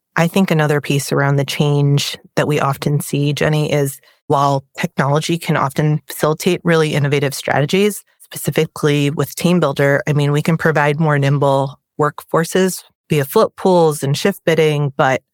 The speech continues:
I think there needs to be a core understanding of just where the organization is today and really mapping a change management plan that is aligned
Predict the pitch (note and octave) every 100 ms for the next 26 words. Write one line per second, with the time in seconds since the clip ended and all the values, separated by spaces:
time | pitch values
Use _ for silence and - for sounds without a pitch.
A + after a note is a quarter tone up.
0 | - E3 E3+ G3+ G3 - D#3+ D3 C#3+ C3+
1 | - C#3 C#3+ C#3+ C#3 C#3+ C3+ _ _ -
2 | - - G3 G3 E3 - B2+ C#3 D3 D3+
3 | D3+ C#3+ C3+ C3+ C3+ - - D3 D#3 D#3
4 | D3+ - - D#3 C#3+ C#3 C3+ C3+ C3+ C#3
5 | B2+ C#3 - D3+ E3 D#3+ E3 _ - D#3
6 | D3+ F3+ A3 G#3+ F3 D3+ D#3+ D#3 D3 C3+
7 | C#3+ C3+ C3+ C3 C3 G#2 B2+ B2+ B2 C3+
8 | - C#3+ C3 B2+ - - C#3+ C#3 C3+ C3
9 | - C#3+ C#3 C3 C3 C#3 D#3 E3